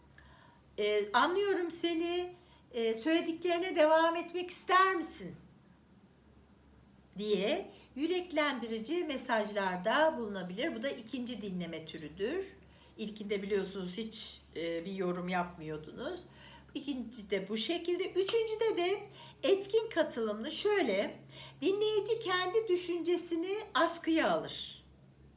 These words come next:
Kendi düşünce ve yorumunu askıya alır. Ancak işte konuş-, konuşma bittikten sonra konuşanın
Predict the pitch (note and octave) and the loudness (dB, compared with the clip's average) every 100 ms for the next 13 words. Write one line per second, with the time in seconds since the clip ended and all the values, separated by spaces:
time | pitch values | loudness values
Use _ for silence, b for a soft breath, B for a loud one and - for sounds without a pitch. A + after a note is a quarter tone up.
0 | - - - - B3 A#3+ A3+ B3 B3 C4+ | -20 -20 -18 -4 -2 -2 -4 -8 -6 -6
1 | B3 A3+ G3+ G3+ F#3+ G3+ G#3 C#4 D4+ D#4 | -2 -2 -2 -4 -4 -4 -4 4 6 6
2 | D#4+ - B B B B D#4 G4 E4+ B3+ | 2 -4 B B B B 4 6 4 4
3 | - - B B B - G#3+ - C4 - | 2 -4 B B B -12 -10 -6 -8 -4
4 | D4 D#4+ - - - - - C4+ C#4 E4+ | -4 -4 -6 -12 -18 -14 -6 -6 0 0
5 | D#4 - - - F#4 G4 D#4+ C#4+ C4 C#4 | 0 -4 -6 2 2 2 0 -2 -4 -6
6 | D#4 D#4+ E4 D#4 D4 E4+ | -4 0 2 4 2 0